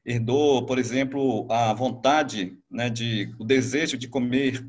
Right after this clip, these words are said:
peixe assado com farinha, né? A vontade de, o gosto de dormir em redes, andar descalços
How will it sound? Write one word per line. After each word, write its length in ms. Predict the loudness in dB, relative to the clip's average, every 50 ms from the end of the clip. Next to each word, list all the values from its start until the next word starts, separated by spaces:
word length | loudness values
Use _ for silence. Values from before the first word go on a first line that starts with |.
| -6 -2
peixe 320 | 0 0 0 0 -2 -4
assado 360 | -4 -2 0 0 0 0 0 -2
com 120 | -4 -4
farinha, 800 | -2 0 0 0 2 2 0 0 0 0 0 0 0 -2 -4 -10 _ _ _ -20 -20 -20 _ _ _ -4
né? 160 | -2 2 2
A 80 | 2 2
vontade 720 | 2 0 0 2 2 4 4 4 4 2 0 -2 -4 -4
de, 220 | -2 -2 -2 -2
o 80 | 0 -2
gosto 440 | -2 0 2 2 2 0 -2 -4 -2
de 140 | -2 -2 -2
dormir 340 | 0 0 2 4 4 4
em 40 | 4
redes, 840 | 2 0 0 2 2 2 0 0 0 -2 -4 -4 -6 -8 -12 -14 -16 _ _ -20 -20 -14 _ -4
andar 260 | -2 2 4 4 2
descalços 1080 | 2 0 -2 -4 -2 2 4 6 8 8 8 6 4 2 -2 -8 -10 -10 -10 -12 -12 -14